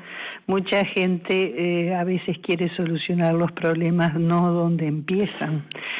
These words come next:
y hay que resolverlos donde empiezan y terminarlos donde se deben de terminar. Y creo que con mucha paz, con mucha sinceridad,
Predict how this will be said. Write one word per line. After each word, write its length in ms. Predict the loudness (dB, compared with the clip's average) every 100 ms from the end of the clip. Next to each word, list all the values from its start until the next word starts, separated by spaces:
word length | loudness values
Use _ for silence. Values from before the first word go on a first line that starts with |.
| -10 -6
y 160 | 0 2
hay 160 | 2 0
que 140 | -2
resolverlos 960 | 0 -2 0 0 2 0 0 -4 -4
donde 320 | 0 2 4 2
empiezan 720 | 2 2 0 0 -2 -2 -2
y 100 | -4
terminarlos 840 | -2 -2 0 2 2 2 2 0 -2 -4
donde 720 | -6 0 2 4 2 0 -4
se 100 | -8
deben 400 | -6 -4 -2 -2
de 120 | -4 -4
terminar. 600 | -6 -6 -6 -6 -10 -14 -14 -10 -8 -8 -4
Y 120 | -4 0
creo 260 | 2 2
que 140 | 0 0
con 180 | 2
mucha 480 | 2 2 0 -2 -4
paz, 280 | -6 -6 -6 -12
con 140 | -10 -6
mucha 320 | -4 -2 -4 -2
sinceridad, 840 | -2 -2 -4 -4 -2 -2 -2